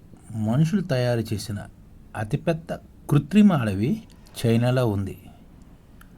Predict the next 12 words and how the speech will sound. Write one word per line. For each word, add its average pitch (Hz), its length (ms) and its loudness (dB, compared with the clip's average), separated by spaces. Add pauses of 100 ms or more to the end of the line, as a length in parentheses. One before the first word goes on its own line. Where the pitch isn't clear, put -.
(160)
అక్కడ 147 240 0
గోబీ 131 480 4
దగ్గర, 110 340 -2 (680)
గోబీ 139 240 4
ఎడారి 139 380 2
దగ్గర 107 400 -4 (1120)
పెద్ద 117 240 -2
ఎత్తున 156 420 4
మొక్కలు 120 440 0
నాటి 127 460 0 (500)
వనాన్ని 147 480 4
సృష్టించారు. 110 800 -6